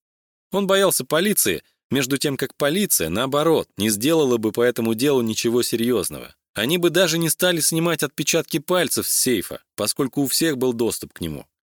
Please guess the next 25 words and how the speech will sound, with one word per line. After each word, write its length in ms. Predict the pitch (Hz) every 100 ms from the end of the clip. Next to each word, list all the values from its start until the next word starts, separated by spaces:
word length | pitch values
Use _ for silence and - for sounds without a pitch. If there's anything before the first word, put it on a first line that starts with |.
| _ _ _ _
Опросили 520 | - 104 127 - 208 139
бы 100 | 110
на 140 | 107
скорую 360 | - 135 117 113
руку 220 | 123 90
всех 240 | - 95
сотрудников 640 | - 107 120 95 95 98
загородного 560 | 90 101 92 92 98 120
отдела, 320 | 151 196 143
в 60 | -
том 180 | 98 87
числе 280 | 98 98
Быстрова, 520 | 87 98 - 85 64 - _ _ _
и 100 | 160
списали 540 | 185 - 151 196 202 175
бы 160 | 147
это 160 | 160 127
дело 260 | 113 160
на 120 | 127 120
Мартынова, 680 | 120 113 - 160 101 76 - _ -
поскольку 420 | 104 - 123 120
с 120 | -
ним 160 | 170 139
побеседовать 680 | 95 110 - 101 90 170
невозможно, 600 | 101 123 165 214 180 170